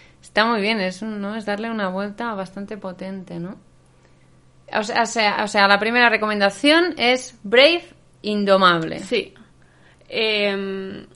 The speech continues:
Speaker 2: y ahí empieza una, una relación también como para romper esas cadenas que la sujetan dentro de su familia, ¿no?
Speaker 1: Hmm.
Speaker 2: Tanto en la madre, en su rol de, de como cuidadora protectora, como el del padre, ¿no? Co-, que es una persona, pues,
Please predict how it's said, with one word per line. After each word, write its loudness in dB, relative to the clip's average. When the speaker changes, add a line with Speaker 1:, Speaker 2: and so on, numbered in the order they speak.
Speaker 2:
y -4
ahí -2
empieza -8
una, -4
una 0
relación -2
también -2
como -4
para -2
romper -4
esas -6
cadenas -2
que -6
la -2
sujetan -4
dentro 0
de -2
su -6
familia, -2
¿no? -4
Speaker 1:
Hmm. -4
Speaker 2:
Tanto 2
en 0
la 0
madre, 6
en 0
su -4
rol 0
de, 0
de -4
como -2
cuidadora 0
protectora, 0
como -2
el -2
del 0
padre, 2
¿no? -4
Co-, -6
que -8
es -14
una -6
persona, -8
pues, -6